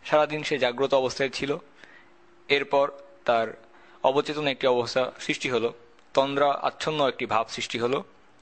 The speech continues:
আধো জাগ্রত আধো ঘুমন্ত। এরপর সেই মানুষটা নিজেও জানে না কখন সে ঘুমিয়ে গেছে। সাকরাতুল মাউত অবস্থাটি এরকমই একটি অবস্থা। আল্লাহ সুবহানাহু ওয়া তাআলা এই বিষয়টির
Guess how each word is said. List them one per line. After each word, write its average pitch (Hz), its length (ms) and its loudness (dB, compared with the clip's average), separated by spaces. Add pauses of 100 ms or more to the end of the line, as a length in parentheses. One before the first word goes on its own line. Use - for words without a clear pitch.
(680)
আধো 151 380 2
জাগ্রত 135 420 2
আধো 127 320 0
ঘুমন্ত। 117 460 -2 (800)
এরপর 175 260 2
সেই 180 140 0
মানুষটা 165 280 -2
নিজেও 156 260 2
জানে 139 200 0
না 151 120 -2
কখন 139 280 -2
সে 147 340 -4 (500)
ঘুমিয়ে 113 300 0
গেছে। - 260 -6 (1200)
সাকরাতুল 175 440 2
মাউত 160 260 2 (280)
অবস্থাটি 147 400 2
এরকমই 151 420 0
একটি 131 400 -4 (100)
অবস্থা। 101 340 0 (3500)
আল্লাহ 143 200 8
সুবহানাহু 156 400 4
ওয়া 127 80 4
তাআলা 123 140 4
এই 131 140 -2
বিষয়টির 143 520 -4